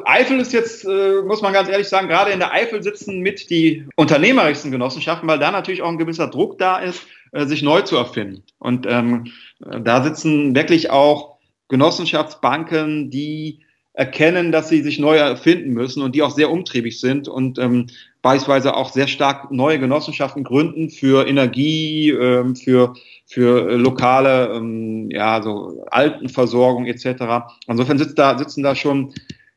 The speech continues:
sehr unternehmerisch denkende Menschen. Was oft schwerfällt, ist die Übertragung der genossenschaftlichen Werte in wirklich so ein, ja, also ich nenne das ganz gerne in so ein, so ein digitales Wertschöpfungsmodell. Also, dass man einfach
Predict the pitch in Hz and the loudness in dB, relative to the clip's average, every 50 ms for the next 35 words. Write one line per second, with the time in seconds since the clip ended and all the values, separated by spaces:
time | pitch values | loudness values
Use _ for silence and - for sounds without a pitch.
0 | _ _ - 104 101 147 156 156 143 147 131 139 160 185 202 185 185 170 - 180 | _ _ -8 0 2 4 4 4 4 4 4 4 4 4 4 2 0 0 2 0
1 | 180 180 175 185 175 175 175 170 170 175 180 180 180 - 196 190 190 185 _ _ | 0 0 0 -4 -6 -4 -4 -4 -2 -4 -4 -4 -8 -8 -10 -10 -12 -14 _ _
2 | _ _ _ _ _ 113 117 143 160 160 - - - - - _ - 160 175 170 | _ _ _ _ _ 0 2 2 2 2 -2 -10 -14 -16 -14 _ -2 -2 -2 -2
3 | - - - - 131 143 170 214 208 - - 202 196 180 170 175 - - 170 160 | -2 -8 -8 -4 -2 0 0 0 0 -2 -2 0 0 0 -2 -4 -4 0 0 2
4 | 156 156 156 - - 147 151 156 170 180 160 175 175 175 175 170 170 165 147 151 | 2 2 0 -2 -4 0 2 2 2 2 0 -2 -4 -4 -4 -6 -6 -6 -6 -4
5 | 147 147 147 147 147 147 143 143 135 135 131 127 143 160 160 - 151 - 156 151 | -2 -2 0 0 0 0 0 0 -2 -2 -2 -2 -2 -2 -2 -4 -6 -2 -2 -2
6 | 151 147 139 - 143 135 120 123 135 147 160 160 - 160 156 151 - 135 139 135 | -2 -4 -6 -4 -4 -2 0 2 4 4 2 0 -2 -4 -4 -4 -2 -4 -4 -2
7 | 123 139 151 165 151 - - 147 135 135 135 131 131 127 131 - _ - - _ | 0 -2 -2 -2 -4 -4 -2 -2 0 2 2 2 0 0 -4 -8 _ -20 -20 _
8 | _ _ _ _ _ _ - - 110 117 127 131 120 85 80 82 80 - - 123 | _ _ _ _ _ _ -6 -2 2 2 4 4 2 0 -4 -10 -10 -6 -4 -2
9 | 135 143 - - - - - 135 147 156 151 151 - 143 135 135 - 139 143 147 | -2 -4 -4 -6 -8 -4 0 2 2 2 2 2 0 -2 -2 0 0 0 2 2
10 | 147 143 127 139 131 131 123 127 123 120 123 117 123 - _ _ _ _ _ _ | 0 0 0 -2 -2 -2 -2 0 0 0 0 -2 -4 -8 _ _ _ _ _ _
11 | _ _ - 107 127 139 156 175 - 147 147 151 147 - 135 160 180 - - 151 | _ _ -10 -2 0 2 2 2 2 2 0 0 0 2 0 0 0 0 -2 -4
12 | 139 - - 123 110 - - 113 107 107 104 101 98 104 104 104 110 110 107 110 | -4 -4 -6 -8 -8 -8 -8 -8 -6 -6 -6 -6 -6 -6 -6 -4 -4 -2 -2 -2
13 | 107 113 120 120 - 127 120 123 131 131 147 135 135 | 0 0 0 0 0 0 2 2 2 0 0 0 0